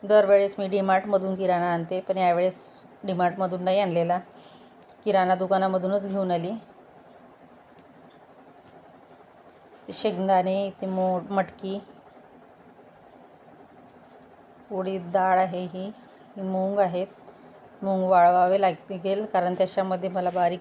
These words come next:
किडे दिसलेले. त्यानंतर इथे काबुली चना, मूग, मुगाची डाळ, साल असलेली, बिना सालाची दोन्ही डाळी आणलेल्या आहेत, कारण वड्या बनवायच्या आहेत मला आता, उन्हाळ्याचे सांडगे. त्यानंतर साल असलेली उडदाची डाळ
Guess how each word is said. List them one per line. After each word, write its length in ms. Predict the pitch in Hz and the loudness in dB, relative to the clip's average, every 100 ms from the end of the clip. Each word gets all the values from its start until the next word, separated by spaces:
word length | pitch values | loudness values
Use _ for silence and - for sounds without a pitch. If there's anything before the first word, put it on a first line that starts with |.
| - | -8
किडे 200 | 190 185 | -6 -6
दिसलेले. 480 | 185 - 185 180 202 - - - - - - - - - - | -8 -6 -4 -4 -6 -10 -20 -20 -20 -20 -20 -20 -20 -20 -10
त्यानंतर 420 | 196 185 190 185 185 | -2 0 0 0 -4
इथे 300 | 185 190 185 | -4 -6 -4
काबुली 460 | 190 170 185 180 | -2 -2 -2 -4
चना, 420 | 185 202 185 175 180 - | -4 -2 0 -2 -4 -6
मूग, 540 | 185 180 180 180 - | -4 -2 -2 -6 -8
मुगाची 640 | 196 185 180 180 196 196 185 | -6 0 -2 -2 -6 -6 -2
डाळ, 340 | 196 185 175 208 - - - - - - - - - - - - - - - | 0 2 2 0 -6 -20 -20 -20 -20 -20 -20 -20 -20 -20 -20 -20 -20 -12 0
साल 220 | 185 190 | 2 4
असलेली, 460 | 185 - 190 185 196 | 0 -2 -6 -4 -4
बिना 280 | 190 180 | -2 0
सालाची 420 | 180 190 185 185 214 | 0 0 0 -2 -2
दोन्ही 320 | 202 196 196 | -2 -2 0
डाळी 240 | 190 185 | 0 2
आणलेल्या 360 | 185 180 175 180 | 0 -2 -2 -2
आहेत, 240 | 170 202 240 - - - - | -2 -4 -6 -14 -20 -12 -2
कारण 160 | 180 | 0
वड्या 340 | 185 190 185 190 | 2 4 4 2
बनवायच्या 500 | 190 185 175 175 185 | 0 -2 -2 -2 -4
आहेत 100 | 170 | -4
मला 180 | 180 175 | -2 0
आता, 260 | 170 - 202 - - - - - - - - | 0 -2 -10 -12 -20 -20 -20 -20 -20 -20 -16
उन्हाळ्याचे 400 | 190 185 180 170 | -4 0 0 -2
सांडगे. 420 | 175 185 175 165 202 - - - - - - - - - - - - - | 0 0 2 -2 -6 -8 -20 -20 -20 -20 -20 -20 -20 -20 -20 -20 -20 -6
त्यानंतर 500 | 196 190 190 180 190 | 0 0 0 0 0
साल 340 | 190 - 180 185 | 0 2 2 2
असलेली 360 | 180 - 190 | -2 -6 -6
उडदाची 520 | 185 185 180 180 170 185 | -4 -2 0 0 -2 -2
डाळ 380 | 180 175 170 | 4 6 4